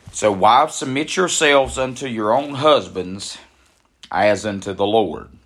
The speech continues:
For the husband is the head of the wife, even as Christ is the head of the church, and He is the Savior of the body."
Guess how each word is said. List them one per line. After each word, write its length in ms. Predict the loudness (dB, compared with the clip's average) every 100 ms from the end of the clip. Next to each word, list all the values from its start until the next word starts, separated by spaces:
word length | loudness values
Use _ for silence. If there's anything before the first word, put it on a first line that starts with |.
| _ _ _ _ _ _ _ _ _ -12
For 160 | -6 -2
the 140 | 0
husband 480 | 2 2 2 -4 -2
is 140 | -4
the 100 | -2
head 220 | 0 2 0
of 80 |
the 80 | 0
wife, 480 | 0 2 2 0 -6
even 240 | -8 -6
as 160 | -8 -8
Christ 500 | -2 2 2 0 -6
is 140 | -8
the 120 | -6 -4
head 300 | 0 0 0
of 160 | -4 -6
the 100 | -8
church, 800 | -4 0 0 0 -6 -14 -14 _ _ -20 _ _ _
and 120 | -10
He 120 | -8
is 160 | -8 -8
the 80 | -8
Savior 640 | -2 0 0 -2 -2 -2
of 160 | -2 -4
the 60 |
body." 580 | 2 4 4 2 -4